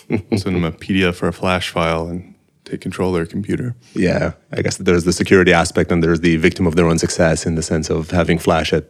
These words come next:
Speaker 1: what, some ninety high percent of, uh, of
Speaker 2: Yeah.
Speaker 1: machines everywhere.
Speaker 2: Yep, yeah. Yeah, there was more computers with Flash at one point than there was Windows machines.
Speaker 1: Yeah. So you deal with,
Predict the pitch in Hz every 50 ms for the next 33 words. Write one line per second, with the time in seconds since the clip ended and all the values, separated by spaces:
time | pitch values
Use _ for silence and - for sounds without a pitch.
0 | _ - 98 90 78 - - 85 80 80 82 85 85 85 85 85 85 85 82 82
1 | 82 80 - - - 85 85 85 82 80 80 - - 87 - 82 82 82 78 -
2 | - 82 82 85 85 90 95 95 95 101 104 95 92 - _ _ - - 104 98
3 | - 90 85 80 95 92 95 92 98 98 95 98 98 95 92 90 95 - _ -
4 | - 92 82 - - - - - - - 104 _ _ _ _ - - - 104 104
5 | 110 101 98 - 110 107 107 104 104 104 107 104 95 95 - - 107 - - 117
6 | 104 101 95 92 82 - - - 92 90 87 90 - - - - - 92 92 -
7 | 95 95 85 - 95 98 95 90 90 87 87 90 - 101 98 98 87 87 - -
8 | - 135 - - - - 131 131 127 - - _ _ _ _ - - 92 87 -
9 | - - - _ _ _ _ _ - - - 120 113 113 113 120 113 113 107 107
10 | 104 95 95 95